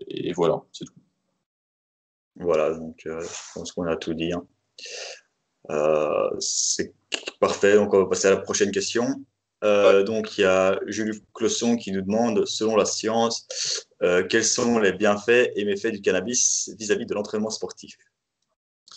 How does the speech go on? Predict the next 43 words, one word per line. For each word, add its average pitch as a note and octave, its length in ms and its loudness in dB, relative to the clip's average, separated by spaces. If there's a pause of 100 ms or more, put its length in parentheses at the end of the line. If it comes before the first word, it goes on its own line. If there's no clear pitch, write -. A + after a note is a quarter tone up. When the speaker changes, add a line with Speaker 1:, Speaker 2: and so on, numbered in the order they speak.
(360)
Speaker 1:
Bien, G#2+ 140 -2
je G2+ 80 -2
ne G2 80 -6
suis - 160 0
pas, C3 300 8
euh, G#2 280 6
très C3 220 -2
bien C3 120 4
renseigné A#2+ 400 4
sur A2 180 0
le, G2 220 4
sur A2+ 160 -4
le A2+ 60 -6
sujet. A#2+ 440 -4 (720)
Euh, G2+ 460 6 (120)
alors, G2+ 200 -2
quels B2+ 140 -6
sont D#3+ 160 -2
les A2 240 0
effets C3 240 0
que B2 60 -12
vont A2+ 100 0
avoir A#2+ 160 6
le A2 80 0
cannabis ? G#2+ 640 -4 (120)
Eh G2 120 -8
bien, G#2 400 -4 (880)
un C3 80 0
premier D#3 320 4
effet, C#3+ 340 0 (220)
qui - 160 -6
est G#2 60 0
d'ailleurs G#2 400 6
l'effet G#2 420 2
pour G#2 180 -4
lequel, A2 340 -2
euh, F#2+ 200 2 (640)
c'est - 220 -2
interdit G#2 400 0
dans A2 80 -6
beaucoup G2+ 200 -10
de G2 60 -2
sports, - 300 -6